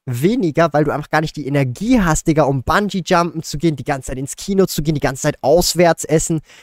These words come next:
Digga, du isst vielleicht ein-, zweimal im Jahr auswärts, weil einfach die Energie fehlt, Alter. Es ist zu laut, es ist zu, keine Ahnung.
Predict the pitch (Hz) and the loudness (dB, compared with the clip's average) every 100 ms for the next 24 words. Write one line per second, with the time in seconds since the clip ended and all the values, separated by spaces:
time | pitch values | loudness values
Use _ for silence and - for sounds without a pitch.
0 | _ 165 165 170 170 - 160 - 143 165 | _ 0 2 2 0 0 0 0 -2 0
1 | 180 - 160 156 143 151 151 147 147 180 | 0 0 0 0 0 0 0 2 2 0
2 | - 143 151 - 143 147 - 156 147 143 | 0 0 0 0 -2 -2 -6 -6 -4 -4
3 | 147 269 - 143 107 90 101 113 127 143 | -4 -4 0 0 2 0 0 0 -2 -4
4 | - 170 185 254 202 147 135 151 - - | -4 0 4 4 4 2 0 -2 -4 -4
5 | 170 190 170 165 415 151 110 | -2 0 0 0 -2 -4 -6